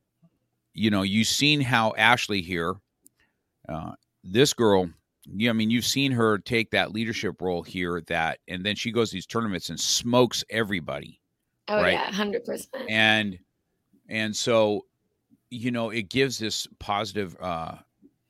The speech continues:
Speaker 1: reinforcement that young girls that have, you know, no self-esteem.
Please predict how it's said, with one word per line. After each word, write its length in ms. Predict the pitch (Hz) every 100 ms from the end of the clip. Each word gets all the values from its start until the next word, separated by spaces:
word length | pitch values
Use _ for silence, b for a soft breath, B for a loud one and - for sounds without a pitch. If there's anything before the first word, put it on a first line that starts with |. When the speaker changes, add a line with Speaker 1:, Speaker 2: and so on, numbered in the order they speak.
| _ _ -
Speaker 1:
reinforcement 720 | 98 117 101 113 107 113 95
that 140 | 92 80
young 260 | 107 107
girls 340 | 87 98 98 82
that 280 | 90 87 - -
have, 600 | 90 87 82 82 - - _ _ _ _ _ _ _ _ _ _ - -
you 120 | 98
know, 200 | 87 82
no 260 | 107 107 123
self-esteem. 880 | - 113 107 101 - 104 98 95